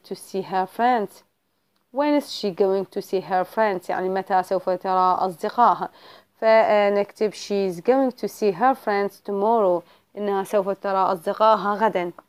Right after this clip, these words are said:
Number three, who puts pictures on her bedroom wall؟ من يضع يعني صور في يعني على حيطان أو حائط غرفة نومها؟ فتكون her friend رهف،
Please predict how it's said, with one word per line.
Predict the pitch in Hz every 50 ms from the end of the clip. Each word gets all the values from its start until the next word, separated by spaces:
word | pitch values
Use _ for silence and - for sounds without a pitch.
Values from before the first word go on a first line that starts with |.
| _ _ _ _ _
Number | 208 214 208 202 202 196
three, | 190 - - 277 294 269
who | 202 190 247 262 247
puts | - - - 254 247 240 240 - -
pictures | _ _ - 214 208 - _ - - 214 208 202 196 202 214 190 -
on | - 202 196 196 190
her | 156 156 202 196 190
bedroom | 180 175 185 185 175 180 185 185 185 185 185 190
wall؟ | 208 226 233 220 190 170 170 - - - - - - - _ _
من | - 262 285 285 262
يضع | 247 240 233 226 208 226 220 214
يعني | 196 196 190 185 202 202 196
صور | 190 - - 214 202 202 202 202 185
في | 190 - - 202 196 190
يعني | 185 - - 185 190 190 185
على | 180 190 190 190 190 190 190 - - - 202 190 190
حيطان | 185 - 208 196 190 - 202 196 196 196 190 190 185
أو | 180 185 185 - - - -
حائط | 214 208 - - - 196 -
غرفة | 190 196 190 - - 202 - -
نومها؟ | 226 226 220 208 190 175 190 175 175 - _ _ _ _ _ _ _ _
فتكون | - 233 226 - 233 - - 240 240 233 226
her | 175 180 214 202 196
friend | 190 - - 196 196 190 190 180 170 180
رهف، | 208 247 262 208 - 196 190